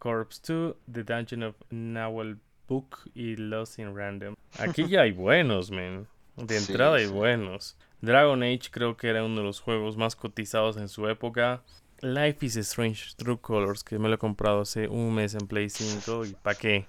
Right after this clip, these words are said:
Speaker 1: <laughs> ¿Para qué? Para que esté gratis en Game Pass. M L B The Show, que para Play cinco creo que vale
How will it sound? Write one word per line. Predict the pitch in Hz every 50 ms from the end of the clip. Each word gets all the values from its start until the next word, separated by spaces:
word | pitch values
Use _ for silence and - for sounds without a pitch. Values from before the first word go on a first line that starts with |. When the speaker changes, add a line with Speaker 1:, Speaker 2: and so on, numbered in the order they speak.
| - - - - -
Speaker 1:
<laughs> | - - - 120 - - - - - - - - -
¿Para | - 104 98 101 311
qué? | - 110 -
Para | - 196 190
que | - 101
esté | - - - 110 107 104 110
gratis | 117 120 113 120 120 117 117 117 117 - 113 104 98 98 104
en | 95 95 95
Game | 104 107 107 107 104
Pass. | 98 107 107 107 113 - - - - - - - - -
M | 135 143
L | 135
B | 123 127 123
The | 113 110 107
Show, | - - 127 120 117 117 123 127 127 139 - - - - - - -
que | - 104
para | - - 107 104 -
Play | 113 113 110
cinco | - - 117 110 113 101
creo | - 107 104
que | 113 104
vale | 104 104 104 95